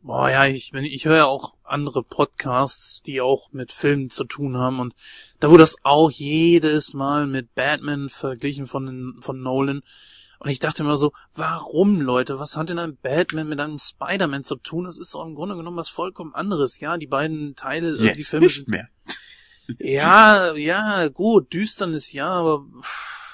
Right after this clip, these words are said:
Speaker 1: finde ich jetzt gar nicht so. Ich meine, klar, okay,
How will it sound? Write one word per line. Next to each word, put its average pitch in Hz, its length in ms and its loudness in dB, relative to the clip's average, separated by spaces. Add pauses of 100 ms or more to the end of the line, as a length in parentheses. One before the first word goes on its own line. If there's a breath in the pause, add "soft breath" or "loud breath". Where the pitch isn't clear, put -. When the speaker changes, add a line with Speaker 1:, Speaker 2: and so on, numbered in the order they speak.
(720 loud breath)
Speaker 1:
finde 220 280 0
ich - 60 -4
jetzt 170 220 -6
gar 135 220 -6
nicht 160 180 -6
so. 123 280 -6
Ich 123 100 -10
meine, 151 520 -10
klar, 175 380 -4 (160)
okay, 170 560 0